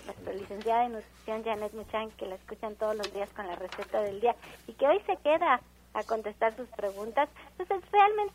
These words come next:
todo un equipo de especialistas para que ustedes se decidan a cambiar su salud, pero de la mano de, de alguien que los apoye, que, que los lleve de la mano y que puedan aprender.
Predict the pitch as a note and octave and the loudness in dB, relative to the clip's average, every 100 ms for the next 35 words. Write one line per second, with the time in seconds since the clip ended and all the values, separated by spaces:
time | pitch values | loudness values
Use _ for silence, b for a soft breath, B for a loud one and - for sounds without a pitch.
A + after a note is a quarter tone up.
0 | - F4 E4+ E4+ - D4+ - D4 C#4+ A3+ | 0 4 4 2 -6 -2 4 4 4 -2
1 | B3 A#3+ B3 C4+ C#4 A#3 G#3+ - - C4+ | 0 -2 -2 -4 -2 0 0 -2 0 0
2 | A3 A3+ G3+ B3+ B3 B3 A3+ - G3+ A3+ | 0 -6 -8 -4 -4 -2 -4 -6 -2 6
3 | C4+ C4+ - - - - - - - A#3 | 6 6 -2 -20 -20 -20 -20 -14 -10 0
4 | A3 A3 C4+ E4 - C#4+ A3+ G3+ G3 F#3+ | 2 2 2 0 0 0 0 -2 -2 -4
5 | A3 A#3 C4 D4 D4+ - - - - - | 0 2 2 0 -2 -4 -20 -14 -8 -8
6 | - - A3 - - B3 D4 D4+ B3 B3 | -10 -8 -6 -6 -8 -2 0 0 -4 -6
7 | F#3+ G3 - G3+ G3 G#3+ - A#3 A#3+ B3 | -6 -6 -4 -2 -2 -2 -4 0 0 2
8 | B3+ A#3+ G3+ F3+ - - - - A3 G#3+ | -2 -2 -4 -4 -8 -12 -18 -8 -4 -2
9 | G#3+ A#3+ C4+ C#4+ C4 G#3 G3 G#3 A3+ C4 | -2 2 4 4 2 0 -2 -2 -2 -2
10 | C#4 C4+ - D4 F4+ F#4+ E4+ A#3 G#3+ G#3+ | -4 -6 0 2 4 2 0 -4 -8 -4
11 | A3+ B3 B3 | 2 4 4